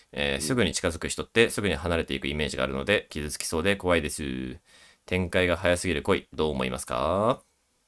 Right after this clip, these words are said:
Speaker 1: とのことです。
Speaker 2: なるほど。
Speaker 1: うーん、なるほどね。これはね、確かに。まずどうですか、タクトさん。展開が早すぎる恋。
Speaker 2: まあ、俺あんま、あんま好きじゃないです、俺も。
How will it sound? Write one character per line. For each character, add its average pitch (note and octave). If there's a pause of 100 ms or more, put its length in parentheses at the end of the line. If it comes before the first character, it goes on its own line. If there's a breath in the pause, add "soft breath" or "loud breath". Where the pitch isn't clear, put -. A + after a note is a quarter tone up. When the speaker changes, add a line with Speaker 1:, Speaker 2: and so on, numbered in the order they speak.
(120)
Speaker 1:
と C#3+
の A#2+
こ F2
と C#2+
で A1+
す。 -
Speaker 2:
な C2
る C2+
ほ -
ど。 - (600)
Speaker 1:
う F2+
ー G2+ (360)
ん、 -
な G2
る F#2
ほ F#2
ど F2+
ね。 C#3+
こ B2
れ A#2
は A#2
ね、 G2 (540)
確 -
か C2+
に。 A1+ (340)
ま F2
ず F2
ど A#2
う A#2
で F2
す -
か、 -
タ D#2
ク D2
ト D#2
さ D2
ん。 D2
展 B2
開 C3
が B2
早 A#2
す -
ぎ G#2+
る -
恋。 E2
Speaker 2:
ま G2
あ、 -
俺 G#2
あ D#3+
ん F#3+
ま、 G3 (220)
あ E3
ん D#3+
ま D#3
好 -
き E3
じ B2+
ゃ G2+
な F#2
い -
で D#2+
す、 D#2+
俺 D2
も。 C2+